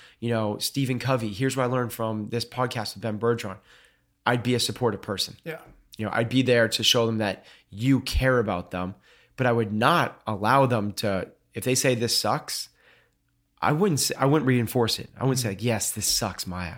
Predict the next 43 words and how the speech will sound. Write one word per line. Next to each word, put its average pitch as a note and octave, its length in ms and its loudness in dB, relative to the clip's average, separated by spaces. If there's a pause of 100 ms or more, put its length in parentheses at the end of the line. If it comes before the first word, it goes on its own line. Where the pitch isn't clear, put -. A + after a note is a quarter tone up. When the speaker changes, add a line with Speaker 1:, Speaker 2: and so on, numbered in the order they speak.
Speaker 1:
It's - 160 -8
Speaker 2:
Yeah. - 80 -12
Speaker 1:
really A#2+ 300 0
does." G2 420 -6 (640)
Which D3 200 4
is C#3 80 4
different F#3 280 0
for D3 80 -2
me C#3+ 120 4
when B2+ 140 2
I B2 40 4
used B2 280 0
to, B2 200 -2 (320)
I C3 80 2
can C#3 100 -2
remember C#3 320 4
back, A2+ 380 -2 (480)
and B2 100 2
I, A#2+ 40 2
it's B2 300 0
something D3+ 200 2
I B2+ 60 6
regret. A2 460 2
I A#2 80 -2
can C3+ 100 -2
remember C3 200 4
back A#2+ 220 2
when B2 80 2
I A#2 40 2
was A2+ 120 -2
a G#2 100 -2
trainer B2 340 0
at G#2 60 -4
a G#2 40 -6
Globo A#2+ 340 2
gym F#2 320 -6 (400)
and G#2+ 280 -2
somebody, A#2+ 440 -2 (380)
um, G#2 360 -4
like, G#2+ 200 -4
dislocated D3+ 500 0
their A#2+ 260 -2
elbow G#2+ 560 0